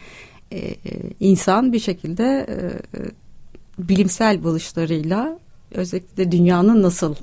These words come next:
Speaker 2: oluştuğuyla ilgilendiği, e, ve orada bir sonuca ulaştığı andan itibaren, e, evet bir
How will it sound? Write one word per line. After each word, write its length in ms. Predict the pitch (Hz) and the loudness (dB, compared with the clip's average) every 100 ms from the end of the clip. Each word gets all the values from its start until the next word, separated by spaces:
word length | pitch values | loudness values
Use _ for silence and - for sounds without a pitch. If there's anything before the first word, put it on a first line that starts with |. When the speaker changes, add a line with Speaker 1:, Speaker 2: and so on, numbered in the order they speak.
| - | -4
Speaker 2:
oluştuğuyla 640 | 170 170 - 180 170 160 | -4 -4 -4 -2 -2 -2
ilgilendiği, 840 | 180 175 180 170 156 156 151 156 - - - - - - | -2 0 0 0 -4 -4 -6 -6 -12 -20 -20 -20 -20 -10
e, 440 | - - - 90 - | -4 -4 -4 -4 -4
ve 100 | - | 0
orada 240 | 170 180 | 0 0
bir 40 | |
sonuca 340 | 175 190 180 180 | 0 0 0 2
ulaştığı 380 | 185 180 - 190 | 0 0 0 -2
andan 200 | 165 151 | -2 -4
itibaren, 680 | 151 - 165 170 240 277 - | -6 -6 -4 -2 -2 -2 -4
e, 240 | - 143 - | -6 -6 -4
evet 380 | 180 135 - - 175 | -4 -6 -10 -10 -2
bir 280 | 185 196 | -2 -2